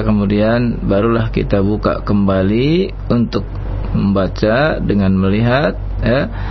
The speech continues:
dan kemudian, ya, menutup kembali sekali lagi dan mengulangi lagi sampai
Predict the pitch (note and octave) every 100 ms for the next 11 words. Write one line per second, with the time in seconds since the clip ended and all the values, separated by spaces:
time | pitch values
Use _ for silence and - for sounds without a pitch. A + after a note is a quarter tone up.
0 | - - - - - G2+ G#2 F#2+ F#2 F#2
1 | G2+ A2+ B2 D3+ F3 F#3+ G3+ F#3+ - -
2 | - - - - B2 D#3 - - - -
3 | - - - - - - G#2 A2 C#3+ -
4 | - F3 F#3 - - - C3 A#2+ A#2 A#2
5 | C3 D#3+ G3+ A#3 G#3+ - - - - -
6 | - A#2 A2 G#2 G2+ G#2+ D#3+ A#3 A#3+ -
7 | - - - - - - - - A2 A2+
8 | G#2+ G#2 G2+ G#2 A#2+ A#2 G#2 G2+ F#2+ A2+
9 | C3+ D#3+ F3+ - - - G#2 G2 G2+ G#2+
10 | A2+ B2